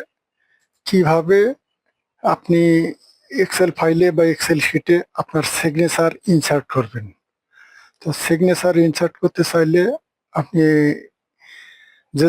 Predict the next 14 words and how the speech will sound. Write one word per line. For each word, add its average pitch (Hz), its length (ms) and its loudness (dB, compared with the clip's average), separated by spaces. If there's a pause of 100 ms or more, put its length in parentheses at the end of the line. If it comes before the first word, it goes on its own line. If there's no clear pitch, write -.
জায়গায় 170 320 0
সিগনেচারটা 170 600 0 (400)
ইনসার্ট 175 280 0 (100)
করবেন 127 280 0 (580)
সেই 165 220 2 (120)
সেলটাতে - 880 -4
একটা 165 220 -4
ক্লিক 165 220 0 (100)
করেন। 127 200 -2 (540)
যেমন 175 280 0
মনে 170 200 2
করেন 175 260 -2
এই 160 120 0
যে 165 60 4